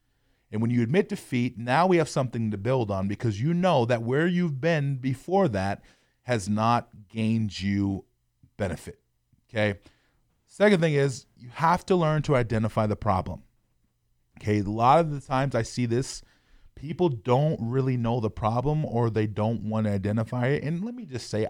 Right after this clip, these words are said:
I understand, y'all, it's not easy to look at the things inside. It's scary at times. I know that. It, I, I get that. I've been there. But you have to identify the problem. You have to get to the root,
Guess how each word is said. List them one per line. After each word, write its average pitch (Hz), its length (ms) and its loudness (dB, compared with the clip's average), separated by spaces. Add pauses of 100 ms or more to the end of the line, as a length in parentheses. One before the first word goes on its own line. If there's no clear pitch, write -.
I 143 180 -6
understand, 110 760 -4
y'all, 98 300 -4 (320)
it's - 260 -10
not 104 460 0
easy 101 460 -14
to 98 140 -10
look 95 680 -2
at 95 180 -6
the 95 100 -8
things 90 360 -4
inside. 85 520 -18 (340)
It's 87 180 -20
scary 90 800 -2
at - 100 -10
times. - 520 -10 (340)
I 110 160 2
know 90 240 0
that. 87 260 -12 (560)
It, 120 240 -6
I, - 140 -2
I 151 100 0
get 127 220 -2
that. - 220 -16 (140)
I've 107 220 -2
been 113 200 2
there. 92 280 -6 (720)
But 120 160 -12
you 127 140 0
have 120 360 2
to 127 60 -6
identify 110 680 -4
the 104 120 -8
problem. 139 480 -6
You 101 200 -14
have 123 360 -2
to 127 120 -6
get 110 360 -12
to - 80 -20
the 123 140 -4
root, 156 520 0